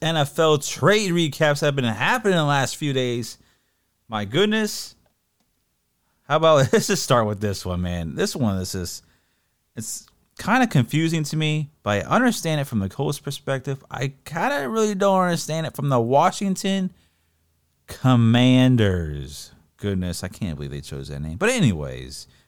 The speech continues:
at least they have a damn name now. And they're not called a football team, but they traded for Carson Wentz.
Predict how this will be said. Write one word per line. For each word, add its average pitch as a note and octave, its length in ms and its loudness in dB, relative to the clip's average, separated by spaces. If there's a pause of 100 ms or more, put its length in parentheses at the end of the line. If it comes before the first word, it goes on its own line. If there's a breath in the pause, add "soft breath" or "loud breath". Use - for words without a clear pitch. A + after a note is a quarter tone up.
at G#2+ 140 -4
least D#3+ 260 -4
they B2+ 140 0
have G#2+ 320 0
a F2+ 100 -2
damn G2+ 480 0
name F2 320 -2
now. C#2+ 380 -8 (340 soft breath)
And G#3 80 0
they're G#3+ 80 6
not G3+ 220 2
called F3 260 2
a D#3+ 60 0
football B2+ 440 0
team, F2 380 -4 (100)
but B3 320 2 (1300)
they A3 180 0
traded A#3 320 2
for A#3+ 100 0
Carson C4 460 2
Wentz. E4 640 -2